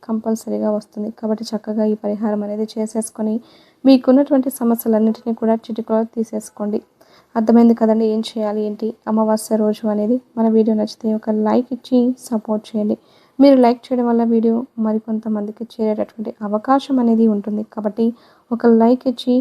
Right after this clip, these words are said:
మీకు తెలిసినటువంటి ఫ్రెండ్స్కి కూడా షేర్ చేసి మన ఛానల్ని సబ్స్క్రైబ్ చేసుకొని సపోర్ట్ చేస్తారని మనస్ఫూర్తిగా కోరుకుంటూ మరొక మంచి విశేషంతో కలుద్దాం.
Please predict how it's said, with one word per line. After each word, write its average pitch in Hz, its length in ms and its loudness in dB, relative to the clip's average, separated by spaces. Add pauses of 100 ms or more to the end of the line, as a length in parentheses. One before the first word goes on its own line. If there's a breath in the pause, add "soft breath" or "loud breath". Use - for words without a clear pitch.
(420 soft breath)
మీకు 294 280 2
తెలిసినటువంటి 247 680 -2
ఫ్రెండ్స్కి 226 400 -4
కూడా 226 260 -2
షేర్ 226 300 -4
చేసి 220 360 -6 (220)
మన 226 180 -2
ఛానల్ని 214 480 -4 (100)
సబ్స్క్రైబ్ 277 600 -2
చేసుకొని 233 460 -2 (400 soft breath)
సపోర్ట్ 233 460 -2
చేస్తారని 220 560 0 (180)
మనస్ఫూర్తిగా 220 720 0
కోరుకుంటూ 214 560 -2 (380 soft breath)
మరొక 220 300 2
మంచి 220 340 0
విశేషంతో 220 560 -2
కలుద్దాం. 208 460 -6